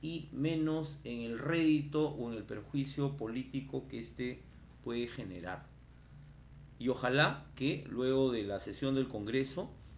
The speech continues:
el Ministerio de la Mujer y Desarrollo Social cumpla con reorganizar este programa, no solo administrativamente, no solo sacando a los funcionarios que no deben estar ahí, sino también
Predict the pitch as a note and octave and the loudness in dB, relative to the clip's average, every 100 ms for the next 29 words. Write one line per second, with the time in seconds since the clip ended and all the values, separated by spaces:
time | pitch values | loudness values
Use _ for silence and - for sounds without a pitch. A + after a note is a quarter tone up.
0 | - - - A2+ A2+ A2 A2 - D3+ C#3+ | -16 -16 -8 -4 -4 -4 -6 0 4 6
1 | D3 B2+ A2 G#2 G2+ C#3 D3 D#3+ A#2+ G#2 | 6 4 2 -2 -2 2 2 2 -2 -4
2 | G2+ G#2 C#3 C#3 G2+ C3 D3 F3+ - C4+ | -2 0 2 2 0 0 0 0 6 8
3 | G#3+ C#3+ C3+ D3 - - - - - - | 8 4 4 4 2 -8 -18 -20 -12 2
4 | D3+ F#3 G#3+ - C#3+ C3+ A#2+ A#2+ A#2+ - | 4 4 0 4 8 10 8 4 2 4
5 | C4 A#3+ C#3+ B2+ A#2 A2+ B2 C#3 D#3+ B3+ | 4 4 2 -2 2 2 4 4 4 2
6 | - - - - G3+ A3 B3+ G#3+ D3+ C#3 | -4 -14 -16 -2 2 6 6 6 6 4
7 | C#3+ B2 C#3 C#3+ C3+ A#3 A#3+ D3+ D3 E3+ | 4 2 4 4 4 2 2 2 2 2
8 | D#3+ C3 - D#3+ F#3+ C3 - A#2+ G2+ A2 | 2 0 2 2 2 0 0 -4 -2 0
9 | C3+ D#3+ E3 E3+ E3 - - - - - | 2 2 4 2 -2 -14 -20 -20 -18 -6
10 | A#2 B2 F3 D3+ C3+ - C#3+ C#3+ C3+ G3+ | 0 4 6 6 4 4 4 6 4 4
11 | - - - - - - - - - - | 0 -10 -18 -20 -20 -20 -20 -20 -16 -10
12 | A2+ C3+ D#3 D3 B2+ C3+ D3+ F3 G3+ | -4 -2 2 2 4 4 4 4 0